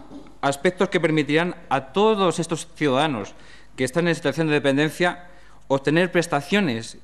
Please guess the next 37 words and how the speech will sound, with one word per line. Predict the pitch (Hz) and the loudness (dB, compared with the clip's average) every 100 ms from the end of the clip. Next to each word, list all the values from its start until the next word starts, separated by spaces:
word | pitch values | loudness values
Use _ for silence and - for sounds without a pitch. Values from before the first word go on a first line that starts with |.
| - | -6
y | 135 | -4
servicios | 135 139 185 196 196 165 | 0 0 0 0 0 0
de | 131 | -2
acuerdo | 131 160 175 | 0 2 2
a | 165 | 0
su | 156 | -2
necesidad | 131 120 117 131 147 - - - - - - | -2 -4 -2 0 0 -4 -18 -20 -20 -20 -14
y | 139 | -4
que | 156 | -2
además | 151 170 190 190 | 2 2 2 0
evitará | 175 156 156 180 | 0 2 2 2
duplicidades | 180 151 147 131 151 170 101 - - - - - - - - | 0 -4 -4 0 0 0 -4 -10 -16 -18 -18 -20 -20 -12 -6
y | 139 | -2
también | 139 160 190 - | 2 2 2 0
tratará | 165 156 160 | 0 2 2
de | 185 180 | 0 -2
gestionar | 160 165 160 | -4 0 2
mejor | 170 151 170 160 | 2 2 0 0
las | 139 | 0
demoras, | 131 143 175 120 110 - - | 0 2 2 0 -6 -14 -8
como | 120 123 131 | -2 0 0
ha | |
dicho | 147 143 | 0 -2
el | 143 | -2
señor | 151 147 | 2 2
Delgado, | 135 156 147 - - - - | 2 0 -2 -8 -18 -14 -4
en | 135 | -2
la | |
adquisición | 127 147 147 131 170 175 | 0 -2 -4 -2 0 2
de | |
las | 165 151 | 2 0
citadas | 131 - 160 120 101 - - | -6 -2 0 0 -6 -12 -6
prestaciones. | 120 107 - 98 80 - - - - - - - - - | -6 -4 -10 -12 -12 -16 -20 -20 -20 -20 -20 -20 -20 -2
Con | 135 | 2
las | 135 | 2
nuevas | 156 190 185 | 2 0 2
medidas | 170 202 156 113 - | 2 2 2 -2 -8